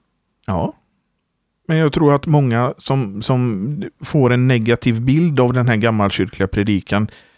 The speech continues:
eh, de tror att det, det bara handlar om att man står och pratar om Guds vrede, om domen och, och förtappelse. Men,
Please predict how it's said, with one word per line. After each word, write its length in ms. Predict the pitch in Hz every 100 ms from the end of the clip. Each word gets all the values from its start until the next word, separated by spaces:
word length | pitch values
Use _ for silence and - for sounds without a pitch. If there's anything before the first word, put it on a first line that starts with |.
| _ -
eh, 460 | - 95 85 90 87 -
de 200 | 135 120
tror 420 | - 151 202 139
att 140 | 120 -
det, 80 |
det 120 | 110 131
bara 220 | 127 113
handlar 340 | 127 110 95
om 140 | 131 135
att 100 | -
man 120 | 117
står 180 | 117 113
och 100 | 107
pratar 320 | 113 101 107
om 120 | 139
Guds 200 | 156 -
vrede, 360 | 127 120 90 101
om 200 | 110 117
domen 440 | 98 82 104 104
och, 200 | 107 87
och 60 | 98
förtappelse. 640 | 110 - - - 85 98
Men, 180 | 107